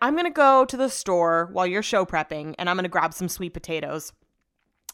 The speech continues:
to thicken the stew up." And I was like, "Okay." I originally thought, I, whenever,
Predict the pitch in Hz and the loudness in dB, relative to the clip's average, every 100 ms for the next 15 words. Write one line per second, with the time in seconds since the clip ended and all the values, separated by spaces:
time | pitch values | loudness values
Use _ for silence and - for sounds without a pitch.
0 | - 262 247 247 - 208 190 - 208 165 | -4 -2 4 2 4 0 0 -2 0 0
1 | 143 - - - - - _ - 247 254 | -2 -6 -14 -20 -20 -20 _ -6 0 2
2 | 247 233 202 - 240 214 156 156 - - | 0 -2 -4 2 0 2 0 0 -6 -20
3 | - 233 262 294 311 339 311 269 240 233 | 6 8 8 4 2 2 4 6 6 4
4 | 214 208 - 214 233 254 | 0 -4 -2 0 0 -2